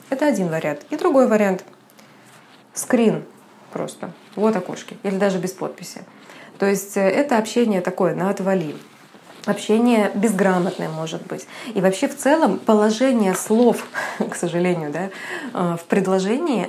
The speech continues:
влияет на то, какой смысловой посыл будет, какой энергетический посыл будет, представляете? И вот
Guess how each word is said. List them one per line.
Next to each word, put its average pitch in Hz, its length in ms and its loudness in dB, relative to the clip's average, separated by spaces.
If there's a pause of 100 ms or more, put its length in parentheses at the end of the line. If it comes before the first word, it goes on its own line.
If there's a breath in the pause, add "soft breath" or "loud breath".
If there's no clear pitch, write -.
влияет 202 560 0
на 175 120 -6
то, 220 100 -4
какой 208 380 -2
смысловой 190 480 -4
посыл 190 340 -4
будет, 160 360 -10
какой 196 280 0
энергетический 190 760 -2
посыл 170 360 -8
будет, 156 380 -14
представляете? 175 640 -6 (840 loud breath)
И 180 140 0
вот 190 300 0